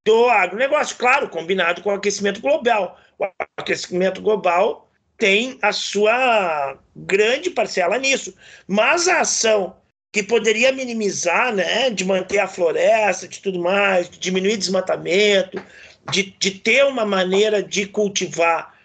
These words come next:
mais, ah, ah, organizada, mais equilibrada, e não tão voraz como é a ação do, do, do agronegócio no Brasil,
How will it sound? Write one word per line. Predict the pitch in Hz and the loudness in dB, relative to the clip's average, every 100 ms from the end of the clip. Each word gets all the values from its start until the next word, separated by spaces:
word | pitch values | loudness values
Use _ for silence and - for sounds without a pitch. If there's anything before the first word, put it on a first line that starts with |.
| _ - | _ -12
mais, | 160 180 190 196 190 - - | -4 0 2 2 -2 -6 -2
ah, | 151 151 147 143 139 131 131 135 127 120 _ _ - | -2 -2 -2 0 2 0 -2 -4 -8 -12 _ _ -20
ah, | - _ _ - - | -20 _ _ -20 -4
organizada, | - 175 180 180 - 180 214 202 | -2 -2 -4 -4 -2 0 2 0
mais | 170 143 | -2 -6
equilibrada, | 147 170 127 127 156 240 247 196 - - - | -8 -10 -6 -4 -2 -2 -2 -4 -6 -18 -4
e | 185 | 0
não | 202 254 269 | 2 0 -2
tão | - 262 277 | 0 0 0
voraz | 185 202 160 180 226 | 0 2 2 2 0
como | - 202 175 160 | -2 -4 -2 -4
é | 165 | -2
a | 170 185 185 | -2 -2 -2
ação | 165 - 170 170 - - - _ | -4 -2 -2 -4 -10 -20 -20 _
do, | 151 156 147 139 | -4 -2 -2 -6
do, | 131 139 139 139 135 135 135 135 - | -4 -2 -2 -2 -4 -6 -10 -14 -6
do | 147 | 0
agronegócio | 147 139 139 135 135 127 | 0 0 -6 -2 -4 -4
no | 123 | -6
Brasil, | 120 104 104 214 294 214 | -4 -4 -2 0 0 -4